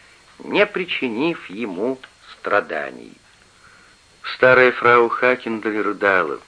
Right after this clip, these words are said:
«Это они всем пишут». И тогда старый Густав Хакендаль,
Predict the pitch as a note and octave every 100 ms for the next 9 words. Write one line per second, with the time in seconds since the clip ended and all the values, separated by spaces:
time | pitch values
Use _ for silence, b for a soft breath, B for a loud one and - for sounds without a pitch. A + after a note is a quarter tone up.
0 | _ _ _ _ C#3 D3 D3 D3 D3+ C#3+
1 | - - C#3 E3+ D#3 D#3 - D#3 C#3+ -
2 | - - - _ b b b b b _
3 | F2 E2 E2+ F#2 G2+ - - G2+ G#2 G2+
4 | F2 A2 A2+ - G#2+ - G#2 A2 G2 G2
5 | G2+